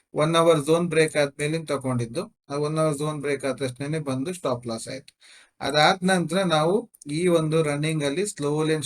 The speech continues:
steady ಆಗಿ ಕೆಲವು ಪಾಯಿಂಟ್ಸ್ ಅನ್ನ ಮಾಡಿ ಕ್ಯಾಪ್ಚರ್ ಮಾಡಿದ್ದು. So ಇದ್ರಲ್ಲಿ ಒಂದು ನಮ್ಗೆ ಒಳ್ಳೆ ರೀತಿಯ ಇನ್ಕಮ್ ಬಂದಿದೆ. ಯಾಕೆಂದ್ರೆ ರೀಟೆಸ್ಟ್ ಗೆ ಹೋಗ್ಬೇಕು, ಯಾಕಂದ್ರೆ ಇದು ಫಾಲ್ ಆಗಿದ್ದು ಒಂದೇ ಫಾಲ್ ಅಲ್ಲಿ ಬಂದಿದ್ರಿಂದ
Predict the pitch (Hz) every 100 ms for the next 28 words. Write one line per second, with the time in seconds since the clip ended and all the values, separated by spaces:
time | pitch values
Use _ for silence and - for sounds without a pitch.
0 | - 135 127 147 147 131 170 208 _ _
1 | - 135 139 139 135 135 135 139 135 135
2 | 127 127 160 175 135 123 - 131 127 120
3 | 117 165 208 - - _ - 151 147 147
4 | 160 151 143 139 175 214 - 139 147 151
5 | 139 139 139 135 123 147 135 131 123 170
6 | 151 131 113 107 - 131 151 151 139 160
7 | 165 160 - 143 135 123 123 123 175 143
8 | 147 147 143 131 135 147 147 143 139 131
9 | 139 156 143 - 135 131 127 123 123 123
10 | 120 117